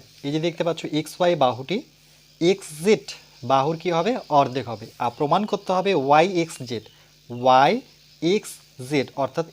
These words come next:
এই কোণটি কিন্তু আমাদের সিক্সটি ডিগ্রি প্রমাণ করতে হবে। সবার প্রথমে আমরা যে কোনো প্রমাণ করতে গেলে প্রথমে যেটা লিখতে হয়,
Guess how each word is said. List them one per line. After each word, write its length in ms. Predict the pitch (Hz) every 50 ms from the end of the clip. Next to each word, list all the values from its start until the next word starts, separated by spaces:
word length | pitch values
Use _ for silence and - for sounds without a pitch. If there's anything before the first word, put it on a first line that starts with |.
| - 160 175
এই 80 | 208 202 -
কোণটি 280 | - 147 127 123 120 135 123
কিন্তু 140 | 139 135 143 135
আমাদের 220 | 131 143 151 214 269 285 - - _ _ - - -
সিক্সটি 340 | - 208 - - - - - 165 143
ডিগ্রি 180 | 143 170 208 226 -
প্রমাণ 220 | 135 117 117 110 110 117
করতে 180 | 110 - - 113 110
হবে। 140 | 110 117 117 _ _ _ _ _ _ _ _ _ _ _ _ _ _ _ _ _ _ _ _ - _ - - - _ - -
সবার 240 | - 156 165 208 220 -
প্রথমে 260 | 196 180 - 160 165 160 175
আমরা 160 | 139 143 151 160 - - - - - - - _ - 127
যে 80 | 139 180 185
কোনো 100 | 190 196 190 196
প্রমাণ 220 | - 151 147 156 165 160 170
করতে 160 | 160 - 170 135
গেলে 140 | 127 139 156 165 - _ _ _ -
প্রথমে 240 | 160 151 - 170 180 160
যেটা 140 | 165 160 165 147 135
লিখতে 200 | 123 - - 131 131
হয়, 120 | 147 175